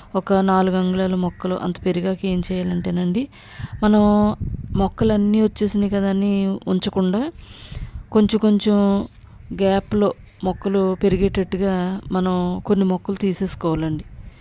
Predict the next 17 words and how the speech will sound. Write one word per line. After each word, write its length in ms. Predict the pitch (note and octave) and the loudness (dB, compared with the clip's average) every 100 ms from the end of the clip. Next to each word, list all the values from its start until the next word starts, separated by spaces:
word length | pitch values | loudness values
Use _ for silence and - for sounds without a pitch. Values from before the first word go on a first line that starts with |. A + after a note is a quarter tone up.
| - - - - | -12 -10 -8 -6
ఈ 40 | |
పాలకూరకి 1120 | - G3+ G3+ G#3+ A#3 A3 - G#3 G3 G3 G3+ - | 0 2 4 2 2 0 0 0 0 0 -2 -4
ఇంకొక 380 | F#3+ G3+ F#3+ G3 F#3 F#3 F#3 F#3 - - | -2 -2 0 0 0 0 -4 -6 -10 -8
బెనిఫిట్ 380 | F#3+ F#3 F#3 G3+ | -4 -2 -4 -2
ఏంటంటే 540 | F#3+ F3+ F#3 F3 C#4 F4+ - - - - - - | -2 0 -2 -2 -4 -4 -12 -16 -20 -20 -6 2
మనం 180 | G3+ G#3 | 4 6
ఆ 260 | G#3 G#3 | 4 2
తీసేసిన 560 | - G#3+ G#3 A3 G#3 A3 | 0 0 4 2 2 2
మొక్కల్ని 840 | G#3 G3+ G3+ G3 F#3+ F3+ F3+ F#3+ - - - - | 2 0 0 2 2 0 0 -4 -8 -12 -12 0
వేరే 580 | G3+ G#3 A3+ G#3 G#3 - | 4 4 4 4 0 0
ఏ 160 | - G3 | 0 2
టబ్‌లో 400 | G3+ F#3+ G3 G3 | 2 0 2 2
అయినా 300 | F#3+ G#3 D4+ - - - | 2 0 -2 -8 -20 -8
మనం 240 | F#3+ F#3+ F#3+ | -2 0 0
ఒక్కొక్క 280 | F3+ F#3+ G3 | 0 0 0
మొక్కగా 340 | F3+ F#3+ G#3 | -2 -2 -4
పెరిగి 280 | G3+ F#3 | -2 -2